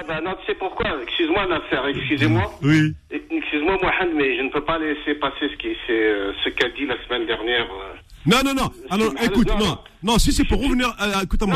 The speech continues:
Speaker 2: Morad.
Speaker 1: non, non, non,
Speaker 2: Si
Speaker 1: non.
Speaker 2: c'est
Speaker 1: Non, écoute-moi,
Speaker 2: Non,
Speaker 1: après,
Speaker 2: non,
Speaker 1: je
Speaker 2: non, non, non, non. Si c'est pour revenir sur les histoires de Mahrez et de Morad, les auditeurs n'en peuvent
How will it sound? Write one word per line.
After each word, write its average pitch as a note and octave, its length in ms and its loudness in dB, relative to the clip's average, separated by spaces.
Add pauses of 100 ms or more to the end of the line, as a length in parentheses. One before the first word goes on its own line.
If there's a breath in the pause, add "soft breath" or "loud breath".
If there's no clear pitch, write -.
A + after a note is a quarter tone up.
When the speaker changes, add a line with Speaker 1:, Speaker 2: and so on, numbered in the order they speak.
Speaker 2:
Morad. A#2 60 0 (140)
Speaker 1:
non, B3+ 60 -6
non, C4 60 -2
non, B3 100 -4
Speaker 2:
Si - 100 0
Speaker 1:
non. B3+ 60 4
Speaker 2:
c'est - 280 -6
Speaker 1:
Non, G#3 240 0
écoute-moi, B3 320 -4
Speaker 2:
Non, - 100 0
Speaker 1:
après, F#3+ 200 4
Speaker 2:
non, G3 140 4
Speaker 1:
je F#3+ 60 -2
Speaker 2:
non, A3+ 80 2
non, A3 120 0
non, F3 180 0
non. F#2+ 60 -2
Si - 140 0
c'est - 160 0
pour - 120 4
revenir F3 300 2
sur E3 140 2
les C3 160 0
histoires D#3+ 260 -2
de G#2+ 100 -2
Mahrez C3 380 0
et A#2+ 40 2
de A#2+ 80 -2
Morad, D3+ 340 2 (380 soft breath)
les C#3 120 4
auditeurs F3+ 400 4
n'en F3 200 2
peuvent - 340 2